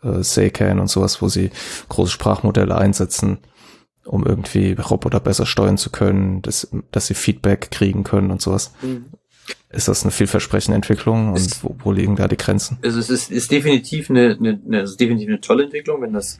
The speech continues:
Speaker 2: wenn, dass man überhaupt, ähm, wenn wir, wir in Endeffekt ja den, aus der Robotik-Sicht so weit zu kommen, dass man direkt den Nutzer dem, dem vom Nutzer instru-, instruiert werden kann,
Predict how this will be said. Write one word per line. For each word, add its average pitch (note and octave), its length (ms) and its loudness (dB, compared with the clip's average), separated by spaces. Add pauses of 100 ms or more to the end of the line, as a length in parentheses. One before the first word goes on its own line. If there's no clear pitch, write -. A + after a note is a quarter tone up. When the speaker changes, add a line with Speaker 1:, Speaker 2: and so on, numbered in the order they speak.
Speaker 2:
wenn, G2 360 -20 (320)
dass - 180 -4
man G#2 140 2
überhaupt, G2 600 -2
ähm, G#2+ 460 0 (200)
wenn G2 220 -10
wir, F#2+ 140 -10
wir G2+ 120 -8
in A2 120 -2
Endeffekt B2 240 4
ja A2+ 80 2
den, A2 240 0 (420)
aus - 140 -12
der G2 100 -10
Robotik-Sicht B2 760 0 (480)
so C#3+ 240 2
weit C#3 160 4
zu C3 120 -4
kommen, A#2 440 -4
dass G#2+ 180 -8
man G#2+ 140 -4
direkt G#2+ 340 -4
den G#2+ 80 0
Nutzer A2 540 0 (720)
dem, G2+ 720 -4 (100)
dem G2+ 140 -6
vom A2 160 -4
Nutzer A#2+ 300 2
instru-, - 280 -8
instruiert A#2+ 480 0
werden G#2 260 0
kann, G#2 360 -6